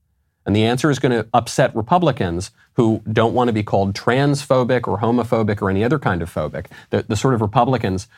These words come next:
who, who want to claim that the lo-, the education law in Florida has nothing to do with L G B T, has nothing to do with Don't Say Gay. It could just be called the Don't Say Straight bill, too, 'cause it just bans talk about sex entirely.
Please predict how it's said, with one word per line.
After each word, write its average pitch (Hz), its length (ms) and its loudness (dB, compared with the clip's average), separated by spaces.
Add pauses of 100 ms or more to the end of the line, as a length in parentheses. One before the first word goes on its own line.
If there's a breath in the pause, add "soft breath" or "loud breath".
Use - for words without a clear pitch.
(180 soft breath)
who, 110 500 0
who 101 400 0
want 107 280 0
to 110 100 -4
claim 107 420 0
that 95 220 -4
the 90 220 0
lo-, 104 280 0
the 107 180 2
education 110 460 0
law 101 140 0
in 92 60 -2
Florida 104 460 0 (180 loud breath)
has 101 140 0
nothing 190 440 2
to 170 100 0
do 160 120 4
with 143 140 2
L 151 180 4
G 143 200 2
B 123 160 0
T, 120 240 0
has 101 120 -2
nothing 139 340 2
to 131 60 -2
do 120 140 2
with 104 140 0
Don't 101 180 0
Say 98 180 -2
Gay. 95 300 0 (220 loud breath)
It 233 160 2
could 151 120 4
just 151 220 0
be 156 60 2
called 160 220 2
the 139 60 0
Don't 156 200 2
Say 170 140 0
Straight 165 280 0
bill, 110 200 0
too, 156 200 0
'cause 98 140 -8
it 127 100 0
just 127 260 -2 (300 soft breath)
bans 139 380 2
talk 123 180 2
about 110 220 0
sex 113 240 0
entirely. 95 520 0